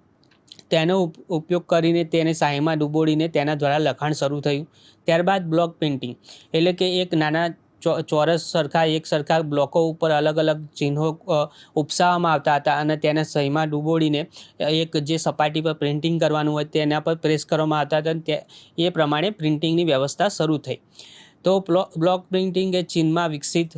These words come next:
લખાણને લાકડાના બ્લોકમાં કોતરીને છાપવામાં આવતું હતું.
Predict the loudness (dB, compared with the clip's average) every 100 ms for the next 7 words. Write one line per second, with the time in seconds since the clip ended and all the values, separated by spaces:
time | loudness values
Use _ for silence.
0 | -2 -2 0 0 0 2 2 2 0 0
1 | 0 0 0 -2 -2 -4 -2 -2 -2 -2
2 | -4 -2 0 0 -2 -6 _ _ -2 0
3 | 0 -2 -4 -6 -14